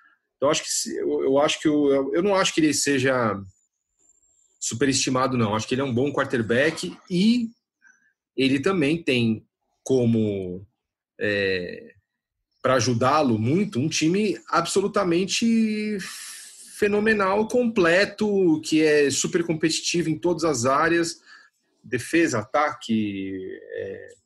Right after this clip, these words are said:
time especial, é, o time é ótimo, né, em todos os pontos. E eu acho que o, o São Francisco, já falei isso outras vezes aqui, ele, ele era um time que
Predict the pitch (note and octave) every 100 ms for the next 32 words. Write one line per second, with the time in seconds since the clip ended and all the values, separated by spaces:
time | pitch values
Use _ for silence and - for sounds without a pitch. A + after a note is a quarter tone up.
0 | _ - - _ _ - C#3 B2 B2 -
1 | B2+ C3 D3+ C#3 A#2 A2+ A#2 A#2 B2 A#2+
2 | E3 F#3+ D3 C#3+ C3+ G#2 G#2+ C3 A#2+ C#3
3 | C3+ B2+ E3 F3+ D#3+ E3 - F#3 E3+ C3+
4 | A2+ C#3+ C#3 A#2+ D#3+ E3 F3 C#3+ D3 C#3+
5 | C3+ C3+ C3+ B2+ A2+ A2+ A2+ G#2+ G#2 G#2
6 | - D3+ E3 C#3+ C#3+ D#3 C#3+ A2+ E3 F3
7 | - E3